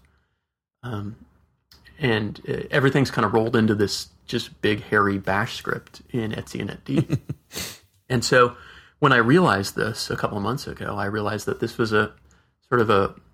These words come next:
Speaker 1: a decision point in the design here that was gonna be fundamental to the way Inspector works, was, do I wanna support this legacy, um, ball of mud, or do I want to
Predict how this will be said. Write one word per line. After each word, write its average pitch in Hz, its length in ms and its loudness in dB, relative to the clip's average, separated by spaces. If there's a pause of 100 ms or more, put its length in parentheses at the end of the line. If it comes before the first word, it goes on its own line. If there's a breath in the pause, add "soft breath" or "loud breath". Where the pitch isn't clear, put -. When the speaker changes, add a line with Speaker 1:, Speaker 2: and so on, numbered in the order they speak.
(220)
Speaker 1:
a 120 100 -4
decision 113 480 0
point - 300 -6 (100)
in 120 140 -4
the 107 80 -2
design 107 440 -2
here 107 360 -4 (160)
that 117 180 0
was 110 120 -4
gonna 107 140 -4
be 104 100 -2
fundamental 104 500 -2
to - 100 -14
the 117 120 -6
way 98 140 -4
Inspector - 460 -8
works, 120 260 -6
was, 98 180 -8
do 117 220 -4
I 104 100 2
wanna 104 200 -2
support 107 360 -8
this - 160 -12
legacy, 110 500 -6 (1200 soft breath)
um, 101 420 -2 (1120)
ball 113 280 4
of 101 80 0
mud, 120 400 2 (220)
or 110 340 0
do 110 220 -2
I 107 100 2
want 110 340 -4
to 110 480 -4